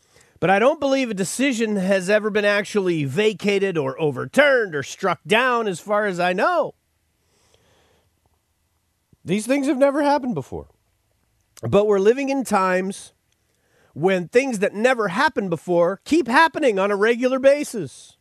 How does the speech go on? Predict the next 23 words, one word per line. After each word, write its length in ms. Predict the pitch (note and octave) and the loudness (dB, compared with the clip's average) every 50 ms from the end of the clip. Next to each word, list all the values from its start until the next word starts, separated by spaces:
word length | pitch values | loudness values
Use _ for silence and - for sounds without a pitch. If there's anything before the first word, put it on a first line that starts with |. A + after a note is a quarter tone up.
| _ _ _ _ _ _ _ _ _ _ _ _ _ _ _ _ _ _ _ _ _ _ _ - | _ _ _ _ _ _ _ _ _ _ _ _ _ _ _ _ _ _ _ _ _ _ _ -8
Oh, 100 | A3 - - | -8 -8 -6
you 160 | A#3 C#4 E4 | -4 -2 0
know, 160 | F4 E4+ E4 E4 | 2 4 4 4
like 240 | D#4 C#4+ C4+ - | 4 2 0 0
mass 340 | G#3 A3 B3+ D4 D#4+ D#4+ C#4+ | 0 0 2 2 2 2 0
shootings 540 | - - - - F#4 G4+ F4+ D#4+ D4 C4 A3 | -2 -2 0 2 2 2 2 0 -2 0 2
at 140 | C#4+ C4+ G#3+ | 2 2 0
the 80 | A#3 | -2
grocery 560 | G3+ G#3 D4 D#4 F#4 G4+ - - C#4+ C4+ B3 A3+ | 2 4 6 6 6 4 0 -4 -4 -4 -4 -4
store. 680 | - - - - C4 A#3 G3+ F3 C#3 G#2 D#2 C#2+ - _ _ _ _ _ _ _ _ _ _ _ _ _ _ _ _ _ _ _ _ _ _ _ - | -6 -6 0 2 2 2 2 2 -2 -4 -6 -10 -18 _ _ _ _ _ _ _ _ _ _ _ _ _ _ _ _ _ _ _ _ _ _ _ 0
Things 240 | E4+ G4 F#4 D#4+ C4 | 2 2 2 2 2
like 220 | D#4 D4 C4+ A#3 | 2 2 2 2
that. 400 | G#3+ C4+ D4 D4 B3 - - - _ _ _ _ _ _ _ _ _ _ _ _ _ _ _ _ _ _ _ _ _ _ _ _ _ _ _ _ _ _ _ _ _ _ _ _ _ _ _ _ _ _ _ _ _ _ _ _ _ _ _ _ - | 0 0 0 0 0 -2 -6 -12 _ _ _ _ _ _ _ _ _ _ _ _ _ _ _ _ _ _ _ _ _ _ _ _ _ _ _ _ _ _ _ _ _ _ _ _ _ _ _ _ _ _ _ _ _ _ _ _ _ _ _ _ -4
And, 580 | E3+ E3+ E3+ E3 D#3+ D#3+ D#3 D3+ D3 D3 C#3 | -2 0 0 0 -2 -2 -2 -4 -4 -4 -2
uh, 320 | C#3+ C#3 C3+ C3 C3 C3 C3+ | -2 -2 0 0 -2 -2 0
anyway, 340 | A#3 D4+ E4+ D#4 A#3 G#3+ G#3 | 0 0 0 2 2 2 2
it 100 | G#3+ A3+ | 2 2
all 240 | B3+ C#4+ D4+ D4+ C4+ | 2 2 2 2 2
doesn't 400 | G3+ A#3+ A#3 - A#3 A3 E3+ - | 0 0 0 0 -2 -4 -2 0
bode 260 | F#3+ F3+ F#3 F3+ E3 | 0 0 0 0 -2
well 360 | D3 D#3 D#3+ D3+ D3 C#3+ C#3 | -2 -2 0 0 0 -2 -4
for 420 | - - - C#3 C3+ C3+ C3 B2+ B2 | -6 -8 -8 -4 -2 -2 -2 -2 -4
the, 460 | A#2 A#2+ B2 A#2+ A#2 A2 G#2+ G2+ | -6 -6 -6 -6 -6 -6 -8 -10